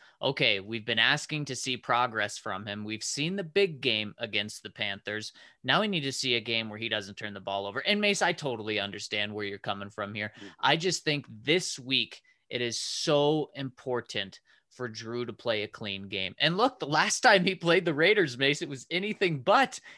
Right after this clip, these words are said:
Speaker 1: He had the most turnovers that he's ever had in his career, probably his entire football career, where he had four interceptions.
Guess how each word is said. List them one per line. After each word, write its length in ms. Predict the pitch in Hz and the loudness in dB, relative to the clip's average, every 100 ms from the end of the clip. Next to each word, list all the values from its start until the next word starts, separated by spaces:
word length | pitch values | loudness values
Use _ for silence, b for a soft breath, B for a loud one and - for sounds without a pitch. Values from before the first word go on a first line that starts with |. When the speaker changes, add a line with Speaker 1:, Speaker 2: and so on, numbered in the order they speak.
| B | B
Speaker 1:
He 60 | |
had 120 | 202 180 | 2 4
the 60 | |
most 340 | 180 202 - - | 4 4 2 0
turnovers 480 | 208 202 185 170 | 0 0 0 0
that 140 | 147 151 | 0 -2
he's 160 | 147 | 0
ever 180 | 165 156 | -2 0
had 240 | 151 143 160 | 2 4 4
in 60 | |
his 180 | 156 131 | 0 -2
career, 220 | - 190 | 0 0
probably 280 | 165 185 240 | 4 4 4
his 120 | 143 | 0
entire 320 | 123 - 139 117 | 0 2 2 2
football 560 | - 214 - 135 98 | 0 -2 0 2 2
career, 380 | - 113 107 107 | 0 -4 -2 -2
where 160 | 110 120 | -2 -2
he 80 | |
had 180 | 120 113 | 0 -2
four 560 | - - - 160 180 180 | -6 -12 -4 0 2 2
interceptions. 840 | 151 147 135 - 190 - 143 113 | 0 0 -2 4 4 4 -2 -2